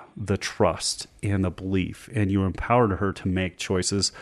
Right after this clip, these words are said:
what's been the outcome? Has it led to mayhem and chaos and horrible decisions like parents fear, or has it had the opposite effect with Brenna?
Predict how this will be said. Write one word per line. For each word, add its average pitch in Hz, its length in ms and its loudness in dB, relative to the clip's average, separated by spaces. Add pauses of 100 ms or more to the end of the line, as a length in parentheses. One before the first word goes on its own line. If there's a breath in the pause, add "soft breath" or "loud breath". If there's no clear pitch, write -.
(260 loud breath)
what's 123 260 2
been 185 200 4
the 160 120 6
outcome? 131 520 -2
Has 101 200 2
it 98 160 0
led 120 280 4
to 110 180 6
mayhem 117 760 4
and 107 120 4
chaos 120 540 4
and 104 120 2
horrible 113 360 4
decisions 113 540 2
like 95 220 -2
parents 98 300 0
fear, 135 440 4 (420 loud breath)
or 117 420 8
has 110 300 4
it 110 160 6 (260)
had 131 240 4
the 117 120 2
opposite 120 460 4
effect 95 480 -2
with 92 220 -4
Brenna? 87 360 0